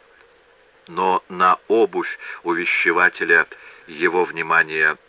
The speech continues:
обратили. Естественно, вряд ли увещеватель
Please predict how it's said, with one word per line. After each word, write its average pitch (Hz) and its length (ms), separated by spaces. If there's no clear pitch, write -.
обратили. 87 1000
Естественно, 92 880
вряд 156 380
ли 156 140
увещеватель 110 1000